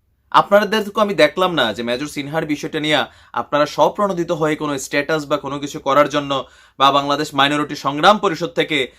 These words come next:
এই ওসি প্রদীপ দাসের মতন কুলাঙ্গার, বদমাইশ,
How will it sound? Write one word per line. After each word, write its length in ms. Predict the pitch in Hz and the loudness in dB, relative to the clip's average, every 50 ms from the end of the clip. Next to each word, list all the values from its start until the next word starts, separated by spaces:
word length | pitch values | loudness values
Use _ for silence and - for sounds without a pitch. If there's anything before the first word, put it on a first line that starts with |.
| _ _ _ _ - | _ _ _ _ -4
এই 160 | 127 143 151 - | -2 -2 0 0
ওসি 260 | 156 170 165 - 233 | -2 -4 -2 -4 -6
প্রদীপ 300 | - - 190 190 196 202 | -4 -2 -2 -2 -2 -4
দাসের 340 | 180 175 208 196 - 190 180 | -2 0 0 0 0 0 -4
মতন 240 | 180 175 196 165 151 | -4 -4 -4 -6 -4
কুলাঙ্গার, 600 | - 156 156 165 170 175 175 165 180 170 156 - - _ _ _ _ _ _ _ _ _ _ _ _ _ 92 | 0 4 6 6 6 6 4 4 6 6 6 4 2 _ _ _ _ _ _ _ _ _ _ _ _ _ -4
বদমাইশ, 680 | 90 143 156 127 139 147 175 180 170 147 - - - | 0 0 0 0 0 0 2 2 2 2 0 -6 -16